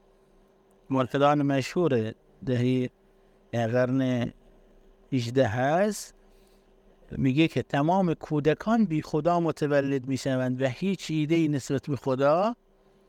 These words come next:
ندارند. دقیق چیزی که ما در اسلام برعکس می‌گیم که همهٔ اف-، افراد بشر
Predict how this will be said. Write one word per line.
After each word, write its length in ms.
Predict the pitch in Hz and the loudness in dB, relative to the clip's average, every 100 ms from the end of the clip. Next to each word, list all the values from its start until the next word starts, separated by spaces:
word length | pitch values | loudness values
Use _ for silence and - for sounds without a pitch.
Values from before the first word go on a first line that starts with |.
| _ - | _ -4
ندارند. 640 | 143 147 135 117 113 110 - - 135 | 0 2 2 0 -2 -8 -14 -8 0
دقیق 380 | 131 175 220 220 _ _ _ _ _ | 2 4 2 0 _ _ _ _ _
چیزی 280 | - 190 196 | -2 0 0
که 140 | 202 | 2
ما 260 | 196 190 196 | 2 4 2
در 220 | 170 156 | 4 2
اسلام 420 | 151 - 170 180 | 2 -2 -2 0
برعکس 600 | 180 180 156 131 - - - _ - _ _ _ | 2 4 2 0 -6 -18 -20 _ -20 _ _ _
می‌گیم 320 | 147 139 165 | 0 2 2
که 220 | 147 156 147 | 2 2 2
همهٔ 600 | 151 156 170 143 123 - _ _ _ _ _ _ _ _ - | 2 2 2 2 -2 -10 _ _ _ _ _ _ _ _ -20
اف-، 240 | - - | -20 -6
افراد 460 | 151 147 143 139 139 | -2 -2 2 0 0
بشر 640 | 139 135 - 190 208 208 | -2 -2 0 2 4 2